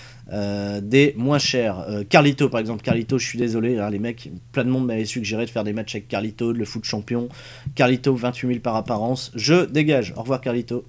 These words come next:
désolé, au revoir. Euh, Cédric Alexander, que je dois envoyer, voilà, Recall from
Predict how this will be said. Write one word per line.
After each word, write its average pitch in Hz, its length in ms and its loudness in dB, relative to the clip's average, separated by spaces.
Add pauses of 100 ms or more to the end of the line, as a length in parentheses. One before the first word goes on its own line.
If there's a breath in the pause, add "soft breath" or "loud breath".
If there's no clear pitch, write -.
désolé, 113 460 -2 (200)
au 120 60 -2
revoir. 98 200 -6 (580 loud breath)
Euh, 127 380 4
Cédric 220 320 4
Alexander, 165 680 4
que 135 100 0
je 113 80 -6
dois 143 320 2
envoyer, 139 320 2
voilà, 98 220 -2
Recall 139 320 -2
from 135 240 -4